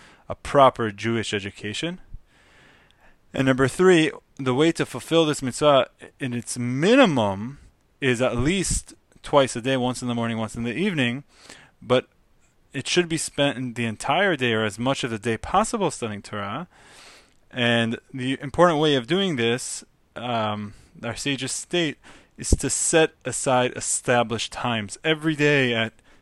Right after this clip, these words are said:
for example, nine P M, or every day in the morning at this time, or every day during lunch, et cetera,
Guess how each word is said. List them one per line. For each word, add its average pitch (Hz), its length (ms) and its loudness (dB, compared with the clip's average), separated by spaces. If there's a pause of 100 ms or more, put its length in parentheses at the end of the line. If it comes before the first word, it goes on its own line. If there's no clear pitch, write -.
for 135 160 -2
example, 113 560 0
nine 120 260 4
P 139 180 0
M, 107 240 0
or 107 140 -8
every 135 300 0
day 123 440 0
in 131 120 -8
the 120 80 -2
morning 117 320 -2
at 104 120 -4
this 113 200 -6
time, 107 260 -4
or 107 60 -8
every 127 260 -4
day 117 220 0
during 113 340 -2
lunch, 107 380 -2
et - 80 -14
cetera, 107 400 -2